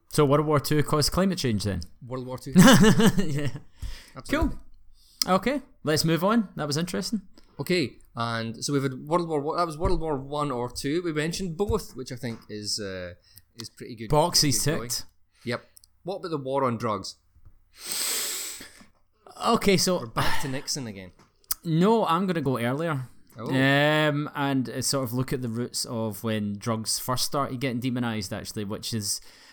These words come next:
Speaker 1: really happens in the, the nineteen thirties. I mean, obviously, one drug was exceptionally demonized before that in terms of alcohol, and then Prohibition was passed.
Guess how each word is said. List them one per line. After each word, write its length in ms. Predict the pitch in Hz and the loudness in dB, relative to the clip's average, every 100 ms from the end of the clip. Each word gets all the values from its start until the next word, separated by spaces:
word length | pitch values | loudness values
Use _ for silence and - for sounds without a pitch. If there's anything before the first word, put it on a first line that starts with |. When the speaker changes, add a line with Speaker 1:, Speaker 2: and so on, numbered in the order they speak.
| _ | _
Speaker 1:
really 360 | 117 139 170 151 | -2 2 2 2
happens 500 | 120 127 - 120 110 | 0 0 2 2 2
in 100 | 110 | -2
the, 260 | 110 110 113 | -2 -2 -2
the 100 | 123 | 0
nineteen 340 | 135 127 131 | 0 0 -2
thirties. 320 | 117 156 175 | -2 -4 -4
I 40 | 131 | 2
mean, 100 | 135 | 4
obviously, 480 | 139 143 117 101 - - - - | 4 2 0 -2 -6 -14 -16 -14
one 360 | - 113 120 160 | -6 -2 0 0
drug 240 | 131 107 98 | 0 0 -2
was 100 | 98 | -2
exceptionally 560 | 95 120 117 - 113 | 0 2 6 8 8
demonized 460 | 104 104 101 98 92 | 6 2 0 -2 -2
before 280 | 95 110 117 | -2 2 4
that 200 | 101 80 | 4 0
in 100 | 92 | -4
terms 220 | 110 90 | -4 -2
of 80 | 92 | 0
alcohol, 580 | 117 147 131 143 143 135 | 0 0 0 0 0 -2
and 100 | 92 | -2
then 140 | 95 | -4
Prohibition 520 | 90 110 104 - - 165 | 0 2 4 2 0 -4
was 120 | 151 | 2
passed. 280 | - - | 6 6